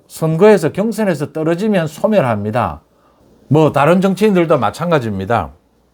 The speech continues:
이 징계나 법적인 처벌 이런 것이 있어도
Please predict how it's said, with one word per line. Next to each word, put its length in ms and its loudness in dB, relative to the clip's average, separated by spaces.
이 220 2
징계나 920 2
법적인 540 -2
처벌 460 0
이런 200 0
것이 220 -4
있어도 560 -2